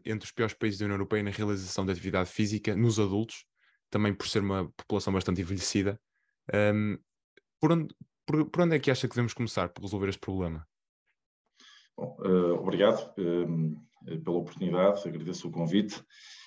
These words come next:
Speaker 2: Eh, respondendo diretamente à questão, ehm, não é, eh, tão verdade, ehm, eh, aquilo que acabou de dizer acerca da, do ranking português em matéria de atividade física no plano europeu.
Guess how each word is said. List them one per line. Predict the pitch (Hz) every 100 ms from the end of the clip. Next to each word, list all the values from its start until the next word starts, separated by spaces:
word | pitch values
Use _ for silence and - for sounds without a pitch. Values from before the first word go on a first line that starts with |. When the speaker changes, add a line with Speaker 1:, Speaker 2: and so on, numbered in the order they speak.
| - -
Speaker 2:
Eh, | 90
respondendo | 85 - 101 101 98
diretamente | 98 98 98 98 95
à |
questão, | 92 - 101 101 - - _ _ _ -
ehm, | 92 85 85 82 80 78 78 76 - -
não | 90 95 98
é, | 101 101 98 95 -
eh, | 87 85 82 80 - -
tão | 117 113
verdade, | 92 95 101 104 101 - - _ _ _ _ _ _ -
ehm, | 85 85 85 80 80 80 78 80 80
eh, | 82 80 80 80 78 78 76 73 - -
aquilo | 78 98 98 95
que | - 92 90 87 85 82 80 80
acabou | 80 92 87 90 85
de | 85 85 80
dizer | 90 80 95 101
acerca | 90 - 98 - - 92 - - - _ _ 80
da, | 90 85
do | 92
ranking | 104 98 98 92
português | - - 85 90 95 95
em |
matéria | 87 90 92 87 82
de | 85
atividade | 82 92 85 -
física | 95 87 90
no | 82
plano | - 90 87
europeu. | 82 80 78 71 71